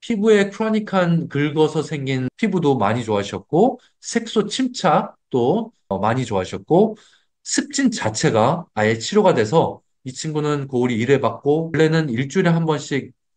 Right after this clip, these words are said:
어, 습진이 이런 심하게 올라오신 친구인데 지금 육 개월 동안도 그 습진이 유지가 되고 있어요. 안 나는 게.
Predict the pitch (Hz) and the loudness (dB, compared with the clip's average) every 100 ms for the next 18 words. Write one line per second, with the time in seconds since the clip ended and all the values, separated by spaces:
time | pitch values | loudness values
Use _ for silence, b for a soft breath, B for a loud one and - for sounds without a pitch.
0 | _ 104 104 - - 180 156 117 117 127 | _ -8 -6 -6 -2 2 2 2 2 2
1 | 123 208 226 190 117 117 110 113 107 113 | 0 0 2 2 2 2 0 -4 -10 -10
2 | 98 113 151 - B B B _ - 123 | -2 2 2 0 B B B _ -8 -6
3 | 95 113 117 202 185 180 151 123 120 120 | -4 -8 2 4 6 4 2 2 2 0
4 | 117 117 113 - 180 165 143 131 - 110 | 0 -6 -10 -8 -2 0 0 -4 -8 -6
5 | 110 135 143 107 92 85 90 82 107 113 | -2 2 2 2 -2 -6 -6 -4 -4 -2
6 | 104 92 87 80 | -2 -4 -6 -8